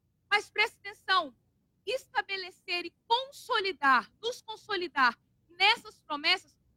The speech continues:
nós só vamos alcançar isso se tivermos o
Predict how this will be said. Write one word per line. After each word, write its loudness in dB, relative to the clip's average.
nós 2
só 2
vamos -2
alcançar 2
isso -2
se -14
tivermos -6
o -20